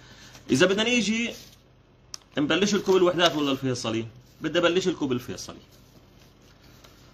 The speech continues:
أخوان، الفيصلي يوم تمنتاش تسعة رح يلعب مع ناساف.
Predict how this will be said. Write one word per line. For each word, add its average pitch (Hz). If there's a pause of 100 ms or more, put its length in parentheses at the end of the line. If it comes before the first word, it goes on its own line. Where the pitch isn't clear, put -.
(260)
أخوان، 165
الفيصلي 170 (800)
يوم 175
تمنتاش 151
تسعة 104 (680)
رح 110
يلعب 139
مع 131
ناساف. 117